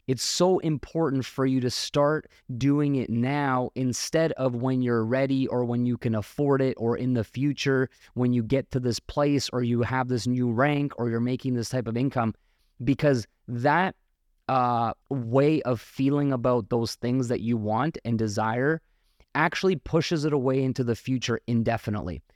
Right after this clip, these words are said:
So by you saying that, "I will do this when I get there,"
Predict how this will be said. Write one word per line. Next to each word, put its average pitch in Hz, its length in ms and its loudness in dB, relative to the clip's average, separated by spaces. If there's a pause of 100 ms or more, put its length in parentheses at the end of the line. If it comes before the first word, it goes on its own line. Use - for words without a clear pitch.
(140)
So - 140 0
by 135 160 2
you 147 240 0
saying 160 460 2
that, 123 180 0
"I 135 220 -2
will 143 240 0
do 135 240 0
this 123 320 0
when 127 300 0
I 120 180 -4
get 113 300 -4
there," 123 360 2